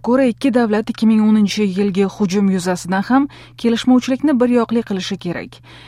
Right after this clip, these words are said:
Isroil Turkiyaning G'azo sektoriga yo'l olayotgan gumanitar kemasiga hujum qilib, o'shanda sakkiz turk va bir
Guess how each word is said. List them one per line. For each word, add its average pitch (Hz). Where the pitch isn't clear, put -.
Isroil 277
Turkiyaning 262
G'azo 254
sektoriga 240
yo'l 233
olayotgan 233
gumanitar 233
kemasiga 208
hujum 196
qilib, 240
o'shanda 220
sakkiz -
turk 277
va 240
bir 254